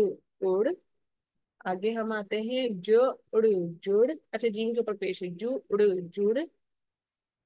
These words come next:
रे के ऊपर पेश है, रुक, रुक। अब क्या होगा? अब आपने अगर difference clear किया होगा ना,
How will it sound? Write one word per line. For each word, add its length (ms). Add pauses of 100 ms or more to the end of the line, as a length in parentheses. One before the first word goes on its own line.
(200)
रे 180
के 100
ऊपर 200
पेश 320
है, 140 (240)
रुक, 340 (460)
रुक। 460 (580)
अब 100
क्या 200
होगा? 260
अब 300
आपने 380
अगर 200
difference 480
clear 300
किया 260
होगा 240
ना, 240